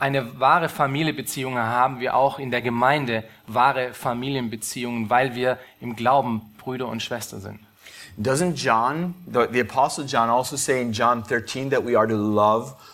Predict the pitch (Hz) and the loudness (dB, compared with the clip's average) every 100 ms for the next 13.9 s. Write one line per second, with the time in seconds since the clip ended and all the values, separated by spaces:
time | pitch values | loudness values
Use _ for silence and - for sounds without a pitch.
0 | - 110 117 110 98 92 110 147 165 - | -6 0 2 2 0 2 0 0 -6 -16
1 | - _ 107 110 113 107 - 117 147 - | -20 _ -4 0 0 -2 0 2 2 0
2 | 139 131 127 131 135 131 117 135 - 127 | -2 0 0 2 0 -2 2 0 2 0
3 | 120 - 135 - 135 - - _ 131 127 | 0 0 -4 -2 -4 -4 -10 _ -2 2
4 | 190 202 165 123 123 123 123 123 - 147 | 2 4 2 2 0 -2 -4 -6 -4 0
5 | 139 135 117 131 131 117 - 135 151 160 | 2 2 2 2 2 -8 -8 -6 -6 -6
6 | 107 - - - - 156 160 170 170 170 | -8 -14 -16 -16 0 2 2 2 2 4
7 | 143 - 156 165 143 117 113 - - - | 2 4 4 4 4 0 -2 -12 -20 -2
8 | 143 139 135 143 165 208 - 175 131 123 | 2 2 2 4 4 2 -2 0 2 2
9 | 113 110 107 107 104 - - - 151 139 | 2 4 4 2 -2 -8 -4 0 2 2
10 | 139 143 143 - 147 151 180 196 180 131 | 0 2 2 0 0 2 4 4 2 0
11 | 117 107 139 175 160 123 101 113 - 127 | -6 -4 2 4 4 4 0 -2 0 0
12 | - 139 110 107 107 98 - - 104 110 | 0 -2 0 2 2 0 -6 -12 -8 -6
13 | 135 135 117 127 147 147 127 131 - | -4 -4 -2 2 2 2 -4 -6 -8